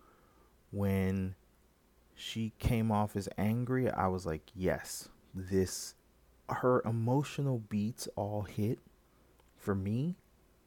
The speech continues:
And I don't know, I'm a sucker for a strong female protagonist, and I thought she was actually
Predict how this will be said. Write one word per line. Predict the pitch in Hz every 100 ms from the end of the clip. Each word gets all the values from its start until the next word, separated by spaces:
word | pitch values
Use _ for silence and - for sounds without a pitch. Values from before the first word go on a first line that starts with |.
| _ _ _ _ _ _ _
And | 107 101 98 95 92 -
I | 95
don't | 87
know, | 73 67 - -
I'm | 110 113 120 104
a | 92
sucker | - 90 92 - 101 101 - _ _ _ _
for | - 98 95 95
a | 87 92 90 90 - - _ _ _ _ _ _ -
strong | - - 92 95 95
female | - 101 98 92 87
protagonist, | - - 123 123 127 123 - - - _ _ _ _ _ -
and | 104 98 98 95 92 - - _ _ _ _ _ _ -
I | 101
thought | 101 - 98 98 - _
she | - - 98
was | 92 92 95 - _ _
actually | 101 101 - 110 92 92 92